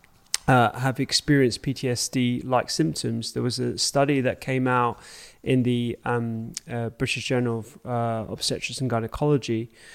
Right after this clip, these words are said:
that surveyed six thousand fellows. They had about a thousand responders, and about one in five of the responders reported clinically significant P T S D symptoms. And,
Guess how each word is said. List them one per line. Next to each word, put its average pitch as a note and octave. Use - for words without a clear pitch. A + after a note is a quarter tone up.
that A#2+
surveyed A#2+
six -
thousand B2
fellows. B2+
They A#2+
had A#2
about G#2+
a G#2+
thousand A#2+
responders, B2
and C3
about C#3+
one C#3+
in E3+
five D3+
of B2
the C3
responders A#2+
reported B2+
clinically C3+
significant B2+
P C3
T C3+
S A#2+
D A#2+
symptoms. A2+
And, B2+